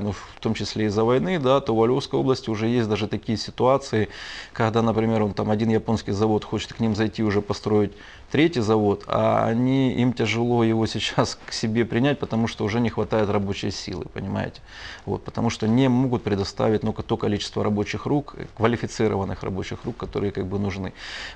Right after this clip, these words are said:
Поэтому вот, э, ну, есть интересные вещи, которые мы можем взять у них, как бы, и которые разрабатывать на перспективу. То же самое, то, что касается международной техничной допомоги. Вот. У нас тоже есть различия, вот, ну, и есть чему тоже поучиться у львовян, и, в принципе, ну, есть что и показать, как бы, от нас.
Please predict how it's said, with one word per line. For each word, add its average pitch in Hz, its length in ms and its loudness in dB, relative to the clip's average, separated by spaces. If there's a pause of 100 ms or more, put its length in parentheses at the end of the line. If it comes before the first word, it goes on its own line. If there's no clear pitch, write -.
Поэтому 123 640 4
вот, 117 240 2
э, 107 800 4
ну, 113 180 2
есть 127 300 2
интересные 113 460 0
вещи, 135 260 0
которые 110 260 -2
мы 110 100 0
можем 104 300 0
взять 101 300 0
у - 20 -2
них, 135 240 0
как 104 160 -8
бы, 98 120 -2
и - 20 -2
которые 104 320 -2
разрабатывать 101 540 0
на 101 80 -2
перспективу. 95 580 -8
То 151 120 -2
же 160 80 0
самое, 156 300 0
то, 135 120 -2
что - 140 -4
касается 123 440 -2
международной 110 520 0
техничной 107 460 -4
допомоги. 98 540 -2 (560)
Вот. 98 320 0
У 107 60 0
нас 131 180 4
тоже 120 260 2
есть 120 220 2
различия, 135 720 4
вот, 113 360 2
ну, 123 360 2
и 113 80 0
есть 131 240 2
чему 120 280 0
тоже 101 220 -2
поучиться 110 640 0
у - 20 4
львовян, 117 480 4
и, 110 200 0
в 113 40 -4
принципе, 131 380 -4
ну, 117 100 0
есть 120 260 0
что - 140 -2
и - 20 -2
показать, 113 460 0
как 110 140 -6
бы, 123 140 0
от 131 100 0
нас. 101 300 -2